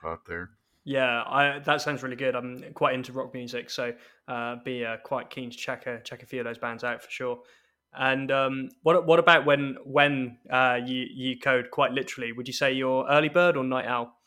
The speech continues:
Speaker 1: Night owl. If I go to bed before two A M, it's kind of a, a miracle.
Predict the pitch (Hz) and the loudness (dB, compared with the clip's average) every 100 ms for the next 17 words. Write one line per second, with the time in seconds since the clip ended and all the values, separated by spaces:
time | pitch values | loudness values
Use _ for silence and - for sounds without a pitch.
0 | _ _ _ _ _ - 104 101 92 90 | _ _ _ _ _ 2 6 6 6 0
1 | 85 - _ _ _ _ _ _ _ - | -2 -6 _ _ _ _ _ _ _ -6
2 | 107 - 107 110 107 110 110 104 107 104 | -4 0 2 4 4 4 4 4 2 2
3 | 98 92 110 107 95 - 104 101 98 98 | -2 -6 -2 -2 -2 -2 -2 0 0 0
4 | 95 92 87 - 90 - - 95 98 87 | 0 0 -2 -2 -4 -6 -6 -2 -2 -4
5 | 90 - 92 90 95 90 85 - 82 | -6 -6 -4 -2 -2 -4 -8 -12 -14